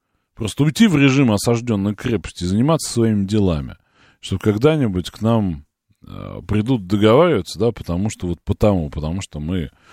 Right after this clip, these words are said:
там защищаем вот так свой суверенитет.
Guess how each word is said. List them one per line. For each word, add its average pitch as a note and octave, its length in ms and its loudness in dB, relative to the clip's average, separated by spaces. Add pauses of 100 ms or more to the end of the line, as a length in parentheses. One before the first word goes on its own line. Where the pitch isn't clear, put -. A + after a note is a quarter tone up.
(260)
там D#2 160 -6
защищаем A#2 500 2
вот A#2+ 240 0
так G#2+ 240 2
свой C#2 240 -10
суверенитет. D2+ 760 -10